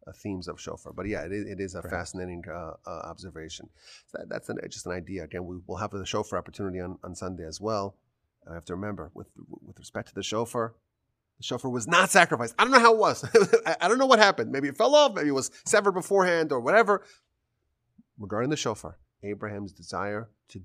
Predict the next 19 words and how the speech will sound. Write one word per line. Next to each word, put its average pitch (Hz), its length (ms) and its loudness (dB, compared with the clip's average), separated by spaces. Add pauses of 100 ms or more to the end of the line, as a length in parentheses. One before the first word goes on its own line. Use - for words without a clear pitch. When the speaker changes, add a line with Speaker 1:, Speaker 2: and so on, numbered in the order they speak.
Speaker 1:
do 131 200 2
this 135 200 -2
incredible 117 340 -4
mitzvah, 117 380 -4 (300)
it's - 180 -6
still 139 380 0
in 104 160 -6
its - 240 -10
full, 160 500 2 (300)
undiminished, 127 640 -4 (840)
untainted, 131 680 -2 (180)
unactualized, 139 1500 0 (280)
raw 127 480 6
state. 147 560 -4 (500)
And 98 160 -14
that 123 140 -2
is 117 80 -4
something 110 220 -6
that 95 120 -10